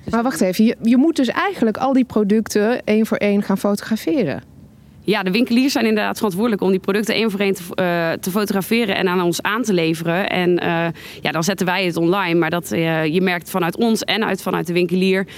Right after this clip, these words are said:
Speaker 1: dat dat wel iets meer tijd gekost heeft dan we dachten van tevoren.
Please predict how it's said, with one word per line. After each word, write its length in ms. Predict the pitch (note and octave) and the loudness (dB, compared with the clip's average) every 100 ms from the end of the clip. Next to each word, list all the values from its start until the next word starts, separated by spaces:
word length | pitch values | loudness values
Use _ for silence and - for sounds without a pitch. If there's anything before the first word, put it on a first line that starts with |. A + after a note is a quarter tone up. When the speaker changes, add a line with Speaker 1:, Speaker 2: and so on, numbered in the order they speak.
| - - - | -18 -20 -6
Speaker 1:
dat 160 | F#3+ | -2
dat 240 | G3 F3+ - | -2 -4 -4
wel 220 | F3 F#3+ G#3 | -2 0 0
iets 140 | G#3+ | 0
meer 140 | G#3 | 0
tijd 200 | G3+ G3 | 0 -4
gekost 300 | - G3 G3 | -4 -2 -2
heeft 120 | F#3+ E3+ | 0 -2
dan 160 | E3+ | 0
we 120 | E3 | 0
dachten 320 | D#3+ B2+ - C#3+ | -2 -6 -6 -10
van 140 | C#3 | -10
tevoren. 520 | - - - - - | -12 -12 -12 -10 -14